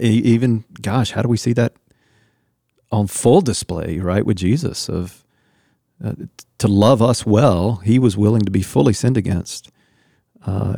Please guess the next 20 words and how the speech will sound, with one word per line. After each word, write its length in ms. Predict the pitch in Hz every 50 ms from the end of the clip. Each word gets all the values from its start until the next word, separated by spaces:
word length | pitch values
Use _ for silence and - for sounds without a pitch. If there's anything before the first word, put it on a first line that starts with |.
| - -
and 180 | 104 95 95
not, 220 | 95 98 107 - - _ _ -
and, 200 | 110 101 98 - -
and 260 | 101 92 90 90 87 _ _ _ _ _ _ _ _ _ _ _ _ _ -
to 100 | - 117
the 60 | 107
point 240 | 90 - - - 110
of 60 | 101
death 200 | 95 107 113 -
on 60 | 110 107
a 60 | -
cross, 480 | - - - 120 101 98 - - - _ _ _ -
you 160 | - 107 95
know? 180 | 92 92 95
So, 460 | 98 - - 110 104 98 95 95 90 - _ _ _ _ _ _ _ _ _ _ _ _ _ _ - -
um, 440 | 98 95 95 101 101 101 104 101 - _ _ _ _ _ _ -
anyway, 380 | - 98 92 95 95 92 95 87 _ _ _ _ - _
it's 100 | - -
good 160 | - 104 -
thoughts. 320 | 104 101 101 - - -